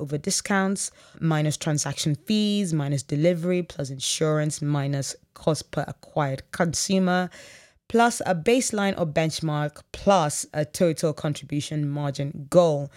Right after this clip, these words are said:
That's a lot of pluses. It might be just worth going to Sam-, Sam's profile and reading how he puts that all together.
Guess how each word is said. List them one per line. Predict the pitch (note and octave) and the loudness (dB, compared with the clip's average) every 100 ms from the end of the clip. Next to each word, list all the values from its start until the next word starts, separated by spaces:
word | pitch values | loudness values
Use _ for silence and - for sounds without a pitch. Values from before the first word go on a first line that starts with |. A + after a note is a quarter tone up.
| - - - _ | -20 -20 -20 _
That's | - G#3 | -4 0
a | |
lot | F3 D#3+ | 2 0
of | D#3 - | -2 -8
pluses. | - D#3 - C#3+ C3+ | -8 -6 -4 -6 -4
It | D3+ | -4
might | E3 F3 | -2 -2
be | D#3 | -2
just | D3+ - | -4 -4
worth | D3 C#3+ | -4 -2
going | D3+ D3+ | -2 -2
to | - | -4
Sam-, | - D3 C#3+ | -12 -8 -6
Sam's | - D#3 C#3 | -2 -2 -2
profile | - D3+ C#3+ - C#3+ | -2 -2 -2 -4 -2
and | C#3+ C#3+ | 0 0
reading | D3 C#3+ D3 | -2 0 -2
how | C#3+ | -2
he | C#3 - | -4 -6
puts | - D#3+ - | -4 -2 -2
that | - - | -2 -2
all | E2+ | -2
together. | - - F3+ F#3 - C3+ E3 | -4 -2 2 2 0 -8 -8